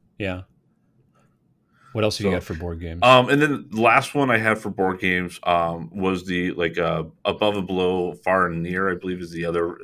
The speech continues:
Speaker 2: one. But just,
Speaker 1: Mm-hmm.
Speaker 2: like, the artwork style and, um, kind of storytelling that's done in it, I'd love to see that kind of developed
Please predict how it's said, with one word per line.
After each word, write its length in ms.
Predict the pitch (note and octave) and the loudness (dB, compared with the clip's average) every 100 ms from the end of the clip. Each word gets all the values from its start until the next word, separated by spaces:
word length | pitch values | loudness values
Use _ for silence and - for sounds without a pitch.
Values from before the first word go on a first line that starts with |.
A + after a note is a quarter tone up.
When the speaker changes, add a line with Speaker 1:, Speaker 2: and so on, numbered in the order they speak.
| D#2+ _ | -20 _
Speaker 2:
one. 380 | G2+ F2+ F2 E2+ - - - _ | -14 -6 -4 -4 -10 -20 -20 _
But 140 | G2+ F#2 | -2 0
just, 180 | G#2+ | 0
Speaker 1:
Mm-hmm. 80 | G2 | 2
Speaker 2:
like, 140 | F#2+ F#2 | 0 0
the 100 | F2+ | -2
artwork 480 | F#2+ F#2 F#2 F2+ | 0 0 0 -2
style 720 | - - F2 E2+ E2+ E2 E2 - | -2 2 6 6 4 0 -2 -4
and, 540 | E2 E2 D#2+ D#2+ D#2 _ _ _ _ _ - | -4 -4 -4 -6 -12 _ _ _ _ _ -8
um, 560 | - F2 E2 C#2 D2+ - _ _ | -4 -4 -4 -8 -12 -20 _ _
kind 240 | - G#2 | -4 0
of 160 | F#2 E2 - | 0 -4 -14
storytelling 760 | - - G#2 G2+ F2+ F2+ E2+ E2 | -14 -2 4 4 2 -2 -4 -4
that's 140 | E2 | -8
done 260 | - F2 F#2+ | -6 -4 -2
in 140 | A2 | -2
it, 160 | B2 - | -4 -4
I'd 160 | E2 E2+ | -6 -4
love 240 | F#2 F2 | -4 -6
to 80 | E2+ | -6
see 140 | F2+ | -8
that 180 | E2+ E2 | -6 -6
kind 160 | E2+ D#2+ | -6 -8
of 60 | |
developed 500 | D#2 - D#2+ D#2+ - | -10 -12 -10 -10 -14